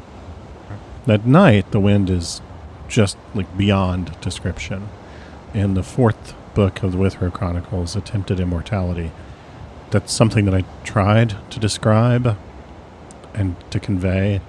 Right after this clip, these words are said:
to readers. The wind is just unbelievably powerful and intense there. And for whatever reason,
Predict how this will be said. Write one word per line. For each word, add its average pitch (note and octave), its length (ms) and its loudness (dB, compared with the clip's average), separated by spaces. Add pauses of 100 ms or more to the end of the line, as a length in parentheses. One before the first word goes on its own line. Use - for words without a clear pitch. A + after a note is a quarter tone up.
(140)
to - 80 -18
readers. F#2+ 480 -2 (800)
The G2+ 80 -6
wind G#2+ 300 4
is F#2 100 0
just - 420 -6 (800)
unbelievably G2 680 2
powerful F2+ 720 -6
and F#2 140 -6
intense F2 640 -8 (160)
there. F2+ 280 -6 (880)
And B2 160 6
for D3+ 120 4
whatever D3 280 6
reason, G#2+ 560 4